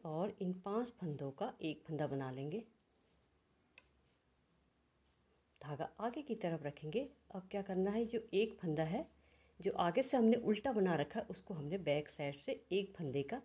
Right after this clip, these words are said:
पांच फंदा बना लेंगे। इसको ऐसे नहीं बनाना है, इस होल से हमने पांच फंदे निकालने हैं। एक फंदा,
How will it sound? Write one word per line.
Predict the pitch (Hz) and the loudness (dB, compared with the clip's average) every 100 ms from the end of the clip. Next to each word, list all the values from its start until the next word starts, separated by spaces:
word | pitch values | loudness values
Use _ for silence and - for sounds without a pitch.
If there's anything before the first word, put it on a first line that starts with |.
| - | -6
पांच | 147 | -6
फंदा | 143 143 139 | -6 -6 -4
बना | 139 139 | -4 -6
लेंगे। | 135 131 - 233 - _ _ _ - | -4 -6 -6 -10 -18 _ _ _ -16
इसको | 180 - 220 - | -16 -10 -10 0
ऐसे | 165 156 196 | 2 4 4
नहीं | 170 165 170 | 4 4 2
बनाना | 170 156 151 | 2 2 0
है, | 156 240 - _ _ _ _ _ _ _ _ _ 233 | 0 -4 -6 _ _ _ _ _ _ _ _ _ -6
इस | 226 - | -4 -4
होल | 160 156 | 0 0
से | 147 - 285 | 0 -4 -4
हमने | - 151 147 214 | -4 -4 -2 -2
पांच | - 151 147 | -4 -6 -6
फंदे | - 151 185 | -6 -2 2
निकालने | 202 - 135 127 135 | 2 0 -4 -6 -6
हैं। | 202 - - _ _ _ _ _ _ _ - - _ _ _ _ _ _ _ _ _ _ _ _ _ _ _ _ _ _ 165 | -8 -12 -20 _ _ _ _ _ _ _ -20 -20 _ _ _ _ _ _ _ _ _ _ _ _ _ _ _ _ _ _ -8
एक | 147 | -8
फंदा, | - 156 165 220 294 | -10 -6 2 2 2